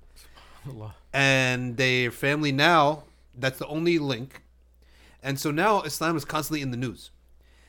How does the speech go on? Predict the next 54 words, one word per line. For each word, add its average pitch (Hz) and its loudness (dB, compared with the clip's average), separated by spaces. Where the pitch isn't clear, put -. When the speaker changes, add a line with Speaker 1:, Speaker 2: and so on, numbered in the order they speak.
Speaker 2:
Now, 135 0
it's 143 -4
a 156 -2
mistake 175 0
for 185 -2
us 180 0
to 175 0
think 180 0
that 160 4
everyone's 165 2
an 147 -2
intellectual. 135 -6
Speaker 1:
Mm-hmm. 131 -8
Speaker 2:
In 139 -4
the 135 -2
respect, 135 0
not 131 2
that 185 4
everyone, 190 2
not 151 -2
that 175 0
people 175 -2
are 170 2
dumb, 139 -4
Speaker 1:
There's 156 -6
Speaker 2:
but 139 2
Speaker 1:
a 143 0
Speaker 2:
it's 120 -6
a 151 4
Speaker 1:
difference, 131 0
Speaker 2:
mistake. 160 4
Speaker 1:
yeah. 113 -6
Speaker 2:
There's 120 -6
a 135 -2
big 160 0
difference. 175 -8
It's - -10
a - -4
mistake 160 -2
to 214 -6
think 139 -8
that 127 -2
everyone's 160 0
going 143 -6
to 139 -10
study 135 -2
the 127 -4
words 165 4
that 147 -4
they 123 -4
hear 131 -4
in 113 -6
the 107 -6
news. 95 -16